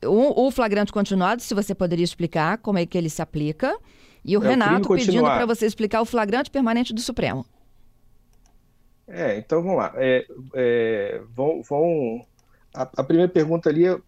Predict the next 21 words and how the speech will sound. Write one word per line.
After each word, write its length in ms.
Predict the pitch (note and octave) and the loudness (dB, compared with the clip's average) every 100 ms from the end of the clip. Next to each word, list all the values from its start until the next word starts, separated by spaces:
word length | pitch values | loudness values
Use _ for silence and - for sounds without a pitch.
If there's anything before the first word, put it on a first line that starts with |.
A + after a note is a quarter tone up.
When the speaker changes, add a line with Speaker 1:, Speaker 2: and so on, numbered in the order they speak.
| - | -10
Speaker 2:
eu 120 | B2+ | -8
posso 360 | C#3 D3+ - E3 | -4 -4 -4 -8
não 380 | E3+ D#3 D3+ D3 | -6 -6 -4 -4
ter 160 | C#3+ D3+ | 0 2
entendido 500 | D3+ D3+ C3 C3 D3 | 4 4 4 4 4
ela 140 | C#3 | 2
completamente, 760 | - C3+ C#3 C3+ E3 B2 F#2+ - | 2 0 0 0 0 0 0 0
mas, 260 | B2+ - - | 0 0 -4
é, 400 | C3+ B2 A#2+ - _ _ _ _ - | 0 0 0 -4 _ _ _ _ -10
a, 140 | A#2 - A#2+ | -10 -6 -6
a 40 | |
questão 500 | A#2 C#3 - D3+ D#3+ | -2 -4 -2 0 2
é 60 | E3 | 4
o, 200 | D#3+ D3+ - | 4 2 -2
o 140 | - C#3 | -6 -6
crime 460 | - D#3 E3 D#3 - _ - | -2 -2 0 -2 -4 _ -2
permanente, 920 | D3+ D3+ D3 A#2+ A2+ G#2 F#2+ - G2+ | 0 0 -2 0 0 -2 -4 -6 -2
né? 200 | B2+ E3 _ _ _ _ - | -2 -4 _ _ _ _ -8
E, 1400 | C3 B2 B2 B2 A#2+ A#2 A2+ A2 A2 G#2+ G2+ F2+ E2+ E2+ - _ _ A#2 | 0 2 4 4 4 4 4 2 2 2 -2 -8 -18 -20 -20 _ _ -4
e 140 | A2+ | 0
assim, 460 | A2 - A2+ G#2 | 0 -2 -8 -8